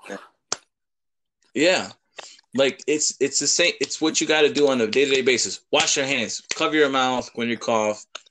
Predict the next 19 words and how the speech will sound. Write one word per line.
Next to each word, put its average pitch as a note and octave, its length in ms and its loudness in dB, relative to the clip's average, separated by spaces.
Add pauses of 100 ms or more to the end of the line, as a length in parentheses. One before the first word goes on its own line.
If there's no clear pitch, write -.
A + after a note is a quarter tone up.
(140)
Anything D3 400 0
like B2+ 180 -2
that A#2+ 140 0
when A#2 100 0
it A2 80 -2
comes A#2 200 -2
to G#2+ 80 -4
germs, A2 400 -2
or G2 180 -4
even C3 300 0
when A#2 120 0
you're G#2+ 100 0
sick. - 480 0 (280)
If F#2+ 160 -8
you're F#2+ 100 -4
sick, - 460 0 (320)
what A#2 180 0
do C#3 60 4
we, D3 140 -2